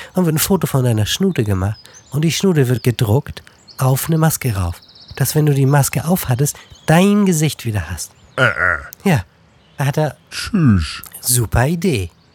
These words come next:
Speaker 1: Super Idee. Ich hab, ich war mal kurz, ich war da, weil ich ja früher, äh, ein paar Fragen gehabt, welches Objektiv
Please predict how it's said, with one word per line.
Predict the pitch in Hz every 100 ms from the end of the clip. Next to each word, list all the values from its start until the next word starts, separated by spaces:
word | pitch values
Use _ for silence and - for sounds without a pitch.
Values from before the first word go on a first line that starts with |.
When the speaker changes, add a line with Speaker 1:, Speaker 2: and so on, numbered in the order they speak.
| _ _ -
Speaker 1:
Super | 107 113 107 143
Idee. | 175 170
Ich | 107 -
hab, | 139
ich | -
war | 190
mal | 190 -
kurz, | - 185 -
ich | 143 175
war |
da, | 156 156 214 - - -
weil | 147
ich | 156
ja | 156
früher, | - 175 170 143 135 139 139 131
äh, |
ein | 147
paar | - 156 147 - - -
Fragen | - 151 165
gehabt, | 156 143
welches | 139 135 135
Objektiv | 127 123 110 175 175 175 -